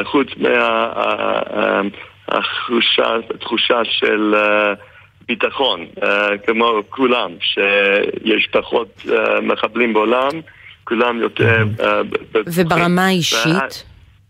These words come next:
Speaker 1: אה, ברמה אישית, אה, אה,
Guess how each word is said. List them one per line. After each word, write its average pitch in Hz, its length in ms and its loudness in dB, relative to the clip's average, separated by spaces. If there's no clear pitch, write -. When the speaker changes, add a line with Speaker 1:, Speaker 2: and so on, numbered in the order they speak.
Speaker 1:
אה, 123 240 2
ברמה 139 240 0
אישית, 185 640 -2
אה, 165 360 2
אה, - 40 -8